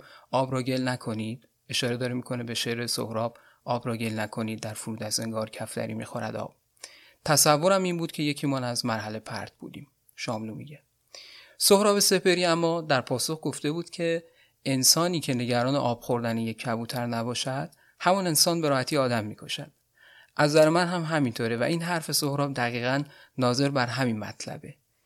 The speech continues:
چطور می‌تونیم به رغم شواهد علمی بسیار مبنی بر احساس درد و لذت برای حیوانات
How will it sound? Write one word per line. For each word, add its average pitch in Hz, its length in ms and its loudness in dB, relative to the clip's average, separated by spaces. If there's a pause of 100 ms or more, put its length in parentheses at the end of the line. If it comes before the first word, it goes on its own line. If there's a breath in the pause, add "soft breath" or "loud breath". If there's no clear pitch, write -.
(400 soft breath)
چطور 202 360 2
می‌تونیم 117 460 2
به 123 100 2
رغم 160 440 2
شواهد 135 540 0
علمی 139 400 0
بسیار 135 640 2
مبنی 120 340 0
بر 127 220 -2
احساس 135 500 -2
درد 143 500 -2
و 131 40 2
لذت 123 540 0
برای 117 280 -2
حیوانات 123 760 -4